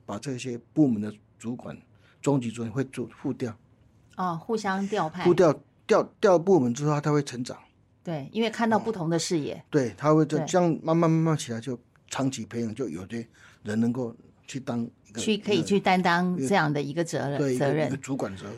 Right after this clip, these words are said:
Speaker 2: 那现在福寿内部目前是？
Speaker 1: 我们其实也是找，朝这个方向，就是说我们部门会互调。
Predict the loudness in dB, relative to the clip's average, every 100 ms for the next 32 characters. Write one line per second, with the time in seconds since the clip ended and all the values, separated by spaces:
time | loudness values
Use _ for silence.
0 | -2 0 4 2 2 0 2 2 2 2
1 | 2 2 0 0 -2 -4 -4 -4 -4 -6
2 | -4 -4 -4 -6 -8 -12 -8 -2 -2 -2
3 | -2 -2 -2 -2 -4 -4 -6 -6 -6 -4
4 | -2 0 0 -2 -2 -2 0 0 0 -4
5 | -6 2 4 4 2 -2 -6 _ _ _
6 | -14 -6 -6 -6